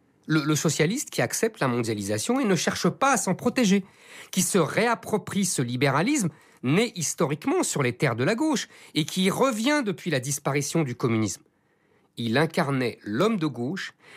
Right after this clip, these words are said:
qui promet d'être dur avec le crime et avec les causes du crime, qui ne s'embarrasse pas des habituelles excuses sociologisantes.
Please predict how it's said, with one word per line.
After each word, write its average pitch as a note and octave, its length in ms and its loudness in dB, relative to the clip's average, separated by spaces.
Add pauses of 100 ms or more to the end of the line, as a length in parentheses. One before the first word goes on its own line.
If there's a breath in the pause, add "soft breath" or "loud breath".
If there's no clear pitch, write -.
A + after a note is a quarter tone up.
(140 loud breath)
qui F3 100 -2
promet F#3 400 4
d'être A2+ 320 -6
dur A#3+ 300 2
avec D3+ 240 -2
le C#3 80 -2
crime A3 320 0
et E3 60 4
avec A#2+ 220 -4
les A2 120 -8
causes G3 320 0
du B2+ 120 -8
crime, A#2 280 -2 (260 loud breath)
qui A#3 140 2
ne A#3 120 4
s'embarrasse G#3 600 2
pas A#3 200 0
des F3+ 160 0
habituelles F3 500 0
excuses F#3+ 400 0
sociologisantes. E3+ 1000 2